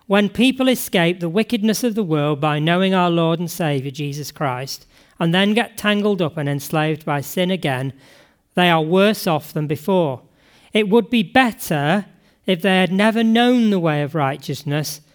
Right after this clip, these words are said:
than to know it and then reject the command they were given to live a holy life." They prove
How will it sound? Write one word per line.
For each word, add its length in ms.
than 180
to 120
know 360
it 240
and 160
then 260
reject 420
the 80
command 480
they 120
were 120
given 460
to 140
live 200
a 80
holy 320
life." 520
They 220
prove 600